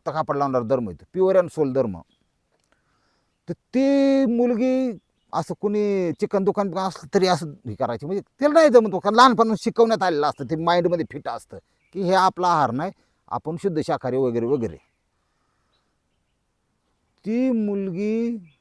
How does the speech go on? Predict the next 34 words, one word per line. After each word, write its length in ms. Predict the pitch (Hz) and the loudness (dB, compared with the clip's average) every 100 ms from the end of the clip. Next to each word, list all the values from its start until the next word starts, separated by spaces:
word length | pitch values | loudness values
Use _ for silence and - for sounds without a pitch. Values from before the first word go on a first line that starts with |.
| _ - | _ 6
बेपत्ता 440 | 220 226 196 160 | 6 6 0 -2
झाली 220 | 127 110 | -4 -4
अचानक. 440 | 87 80 87 76 - _ _ _ _ _ _ _ _ _ _ | -6 -10 -20 -20 -20 _ _ _ _ _ _ _ _ _ _
तिथं 160 | 143 143 | -6 -4
पोलीस 200 | 127 160 | -2 -2
स्टेशन, 260 | 120 - 135 | -2 -4 -4
त्याचं 320 | 147 156 131 | -2 -2 0
रेकॉर्ड 340 | 151 - 170 | -2 0 -2
पण, 180 | 147 170 | 0 -2
नोंद 280 | 180 208 160 | 0 0 2
पण 200 | 170 127 | 0 0
आहे, 80 | 85 | -4
ते 360 | _ _ - | _ _ -14
कोणाला 260 | 117 175 143 | -6 -4 2
व्हेरीफाय 320 | 170 233 165 | 6 6 6
करायचं 220 | 175 160 | 2 0
करू 220 | 190 185 143 | 0 -2 -2
शकतं, 300 | 120 - 113 | -8 -10 -6
काय 160 | 147 127 | -4 -4
फरक 140 | 98 - | -8 -12
नाही. 160 | 78 95 _ _ _ _ _ _ _ _ _ _ _ _ _ _ _ _ - | -20 _ _ _ _ _ _ _ _ _ _ _ _ _ _ _ _ _ -10
बेपत्ता 480 | 131 214 233 247 247 | 2 2 2 -2 0
झाली 340 | 214 190 139 202 151 120 _ _ _ - | 2 0 -2 -6 -12 _ _ _ _ -10
पोरगी, 280 | 147 147 | -8 -8
काही 200 | 156 160 | -6 -6
दोन 180 | 151 156 | -4 -6
चार 200 | 143 156 | -6 -6
वर्ष, 480 | 143 110 117 139 - | -6 -10 -8 -8 -8
आपले 420 | 113 113 101 98 | -8 -6 -8 -6
दोन 180 | 92 147 | -2 -2
चार 160 | - 156 | -2 -4
महिने 240 | 170 143 | -4 -6
काय 160 | 139 135 | -8 -8
आलीच 320 | 139 143 | -8 -10